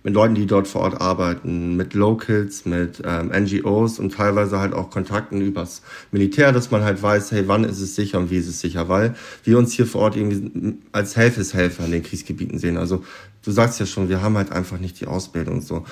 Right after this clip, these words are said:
Und, ähm, wir wollen, und das ist der schmale Grat, wir wollen uns da auch nicht mit terrorisieren. Also wir wollen da jetzt nicht rüber und zeigen, hey, wir sind hier die, die Helden.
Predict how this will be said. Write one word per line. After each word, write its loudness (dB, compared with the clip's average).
Und, 0
ähm, 2
wir 2
wollen, 6
und 2
das 2
ist -4
der 0
schmale 0
Grat, 0
wir -4
wollen 0
uns -4
da -4
auch -4
nicht -4
mit -2
terrorisieren. 0
Also -2
wir -4
wollen 2
da 2
jetzt -2
nicht -8
rüber 2
und -2
zeigen, 0
hey, 0
wir 0
sind -2
hier -4
die, -4
die -4
Helden. 2